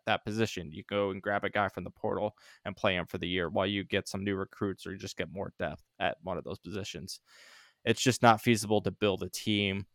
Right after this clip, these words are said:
around transfer portal players that are trying to come in,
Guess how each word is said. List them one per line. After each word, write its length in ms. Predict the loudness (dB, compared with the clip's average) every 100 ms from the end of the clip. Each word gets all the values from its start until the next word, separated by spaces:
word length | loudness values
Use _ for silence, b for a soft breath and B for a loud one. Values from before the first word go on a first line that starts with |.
| _ _ -8
around 640 | -4 2 2 4 2 0 -8 _ _ _ _
transfer 400 | 2 4 4 0
portal 300 | 0 2 2
players 460 | 0 0 0 -2 -4
that 140 | -4
are 80 | -4
trying 260 | 2 2 2
to 60 |
come 300 | 0 0 2
in, 320 | 0 0 -2